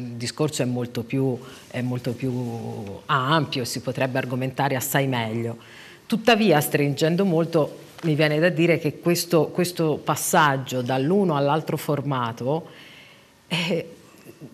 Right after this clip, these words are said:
credo che vada abbracciato un po' come il tempo di oggi, le possibilità di oggi. Non togliamocele, casomai aggiungiamo, ecco, cerchiamo di renderle sostenibili, e questo sono tante poi le parti in causa, no? Sono, sono, eh, da lettore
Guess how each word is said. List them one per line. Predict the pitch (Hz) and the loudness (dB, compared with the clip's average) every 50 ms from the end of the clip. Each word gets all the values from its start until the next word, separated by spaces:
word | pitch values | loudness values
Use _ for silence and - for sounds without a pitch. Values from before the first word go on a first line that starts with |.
| - | -12
credo | - - 240 269 240 247 | -6 -2 -2 2 2 2
che | - 208 | 0 0
vada | 175 190 208 190 185 | 0 2 2 2 2
abbracciato | 170 156 175 165 156 - - - 202 214 208 | 0 0 -2 -2 -2 -2 0 0 0 2 2
un | 180 151 | -2 0
po' | - 165 170 | 2 0 0
come | 170 170 170 156 143 | 2 0 -2 0 0
il | 120 143 143 - | -2 -4 -4 -2
tempo | - 156 156 151 - 156 | -2 -2 -2 0 -2 -4
di | 139 135 135 | -2 -2 -2
oggi, | 135 139 131 123 113 - - 135 | 0 0 -2 -4 -6 -6 -4 -4
le | 131 135 | -4 -4
possibilità | 135 - 160 - - - 160 147 147 143 147 147 160 147 | -2 -2 -4 -4 -2 -2 0 0 0 0 2 2 0 0
di | 131 117 117 123 | 0 -2 -4 -2
oggi. | 135 139 127 120 110 117 - 127 123 117 - - - - | 0 0 0 -2 -4 -6 -6 -6 -6 -8 -10 -20 -16 -2
Non | - 202 208 202 | 2 2 2 2
togliamocele, | 202 175 165 156 156 170 165 147 127 123 127 123 120 - 123 117 120 120 | 2 2 2 4 6 6 6 4 2 0 -4 -4 -4 -2 -2 -2 -2 0
casomai | 117 147 139 147 160 165 180 190 165 | 0 0 2 2 2 2 2 2 0
aggiungiamo, | 139 131 131 - 123 120 120 - - 151 143 131 120 123 123 143 | -2 -4 -4 -6 -6 -6 -4 -2 0 0 0 0 -2 -4 -4 -4
ecco, | 143 143 - 139 | -4 -4 -4 -4
cerchiamo | - - 170 - - 196 208 214 196 | -2 -2 -4 -2 0 0 0 2 0
di | 143 147 | 0 0
renderle | 139 139 143 139 139 127 139 139 135 | 0 0 0 -2 -2 0 0 -2 -2
sostenibili, | 135 139 135 - - - 127 135 156 160 139 123 123 120 | -2 -4 -6 -6 -4 -4 -2 0 0 0 0 0 -2 -4
e | 120 113 | -4 -6
questo | - - 139 - - 156 135 - - - | -4 -6 -6 0 0 -2 -2 -2 -12 -14
sono | - - 143 120 117 120 | -6 -4 -2 -2 -2 2
tante | 139 165 170 160 143 - 139 | 4 6 6 6 4 0 -4
poi | 117 - 131 127 | -2 0 -2 0
le | 123 127 | 0 -2
parti | 120 - 117 120 - - 127 | -2 -2 -6 -6 -6 -6 -8
in | 113 110 | -8 -4
causa, | - 135 113 117 123 120 120 127 | -4 -4 -4 -4 -6 -8 -8 -4
no? | 127 151 175 156 127 - | 0 0 0 0 0 -4
Sono, | - - 123 123 123 120 | -8 -6 -4 -4 -4 -6
sono, | 117 - 131 123 127 123 - - - - - - - - | -6 -6 -6 -4 -6 -8 -10 -12 -16 -16 -18 -18 -20 -18
eh, | - - - - - - - _ | -18 -18 -18 -18 -20 -20 -20 _
da | - 160 151 147 156 | -6 0 2 4 4
lettore | 156 160 160 160 - - - 196 190 196 202 208 214 214 208 - - - - | 6 4 2 0 -2 0 4 4 6 6 8 8 8 6 6 4 0 -8 -12